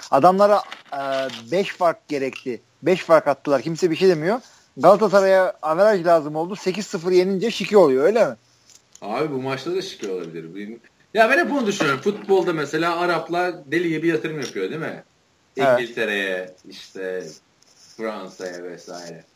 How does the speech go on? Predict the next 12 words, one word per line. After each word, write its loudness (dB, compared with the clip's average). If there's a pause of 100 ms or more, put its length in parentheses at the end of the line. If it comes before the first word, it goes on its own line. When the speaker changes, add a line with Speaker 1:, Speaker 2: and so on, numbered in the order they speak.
(680)
Speaker 2:
Abi -2
bir -2
anda -2
niye 2
yatırım -2
yapmaya -6
başladın? -10
Futbol -4
aşkın -2
mı -6
doğdu -4
yıllarca? -8